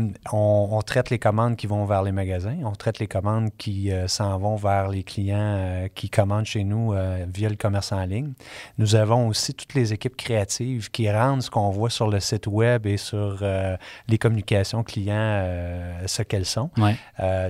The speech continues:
Speaker 1: donc, euh, tout ça, c'est fait à l'interne. Et, euh, le campus Simons, ben, c'est l'amalgame de tous ces services-là. Donc, on, on y réfère comme un centre de traitement multifonctionnel.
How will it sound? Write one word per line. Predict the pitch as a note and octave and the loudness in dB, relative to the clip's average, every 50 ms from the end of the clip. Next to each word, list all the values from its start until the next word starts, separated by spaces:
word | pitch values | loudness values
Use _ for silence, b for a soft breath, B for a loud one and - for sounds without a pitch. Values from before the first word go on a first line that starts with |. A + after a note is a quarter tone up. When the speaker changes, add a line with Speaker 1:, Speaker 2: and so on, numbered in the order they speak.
| F2+ | 0
Speaker 1:
donc, | - A2 G#2+ G#2 - - A2 | 0 0 0 0 -2 -2 -4
euh, | G2+ | -4
tout | - - | -4 -4
ça, | - - - D#3+ | -4 -2 -2 0
c'est | - - C3 A2 | 0 0 -2 0
fait | - - A#2 | 2 2 2
à | |
l'interne. | A#2 A2+ G#2+ G2+ F#2 - - G#2+ A2 B2 C3 B2 A2 F#2 | 2 2 0 -2 -2 -2 -2 -2 -2 -2 -4 -6 -6 -6
Et, | G#2 G#2+ G#2 G2+ G2 G2 | -4 -2 -2 0 0 0
euh, | G2 G2 | 0 0
le | G2 G2+ | 0 -2
campus | G2+ - A2 G#2+ G#2 - B2 - | -2 -2 -2 -2 -2 -2 -2 -4
Simons, | - - G#2+ G#2 G2+ G#2 A2 A#2 G#2+ | -2 0 0 0 0 0 0 0 0
ben, | G2+ G2 G2 | 0 -2 -2
c'est | - - | -2 -2
l'amalgame | G2+ G#2 A2 A2 A2+ G#2+ G2 F#2+ F#2 G2 G2+ G#2+ A2 A2 G#2+ G2+ G2+ _ _ - | 0 0 2 2 2 0 0 -2 -2 -2 0 0 0 -2 -4 -6 -8 _ _ -2
de | G2 F#2+ | -2 -2
tous | - - A#2 | -2 -2 -6
ces | - - A#2 | -4 -2 -2
services-là. | G#2+ - - G2+ F#2+ F#2 G2 F#2 - - G#2+ B2 C#3+ - | -2 0 0 0 0 0 -2 -4 -4 -6 -6 -6 -4 -4
Donc, | G#2+ G2+ - G#2 | -4 -2 0 0
on, | G2 G2 F#2 F2+ | 0 0 -2 0
on | G2+ G#2 G2+ G#2 | 0 0 2 2
y | G#2+ G#2 | 0 0
réfère | G2+ G#2 F#2+ - - G#2 A2 A#2 A2+ | -2 -2 -4 -2 0 2 2 2 2
comme | - - G2 G2 F#2+ | 2 -2 -4 -2 -2
un | F#2+ F#2 | -4 -4
centre | F2+ - - G#2+ G#2+ G2+ G2 | -4 -4 -4 -4 -4 -4 -4
de | G2 | -6
traitement | F#2+ - - G#2 G2+ - G#2+ G#2+ G#2+ G#2+ | -6 -4 -4 -6 -4 -4 -2 -2 0 0
multifonctionnel. | G#2+ G#2 G2+ - - - G#2 G2+ - - G2 F2+ F#2 G2 G#2+ B2+ | 0 -2 -2 -4 -4 -4 -4 -4 -4 -4 -4 -4 -4 -4 -6 -8